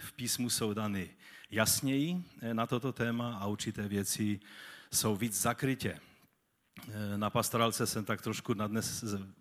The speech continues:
tak trošku nadneseně řekl, že možná, možná to Bůh záměrně dal takovým způsobem, eh, trošku zakrytě, aby zmatil nepřítele, protože, protože samozřejmě nepřítel, eh,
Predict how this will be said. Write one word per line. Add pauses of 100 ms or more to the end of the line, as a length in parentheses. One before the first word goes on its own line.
(300)
tak
trošku
nadneseně
řekl,
že (640)
možná, (220)
možná
to (160)
Bůh (200)
záměrně
dal (580)
takovým
způsobem, (280)
eh,
trošku
zakrytě, (580)
aby
zmatil
nepřítele,
protože, (240)
protože
samozřejmě
nepřítel,
eh,